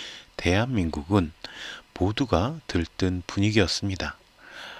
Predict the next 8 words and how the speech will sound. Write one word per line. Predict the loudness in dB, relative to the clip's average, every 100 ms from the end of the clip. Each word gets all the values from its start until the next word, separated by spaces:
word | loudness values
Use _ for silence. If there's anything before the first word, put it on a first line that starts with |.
| -16 -4
그러나 | 2 4 6 4 0 0
이런 | 2 4 2 -2
분위기를 | -2 2 2 0 0 0 -2 -4
급속도로 | -10 -8 -8 -4 -4 -4 0 2 2 0
가라앉히는 | -2 0 2 2 0 0 0 2 2 0 -4
사건이 | -8 -8 -2 0 2 0
발생하게 | -2 -6 -4 -4 -2 0 0
되는데요. | 0 -2 -2 -2 -2 -2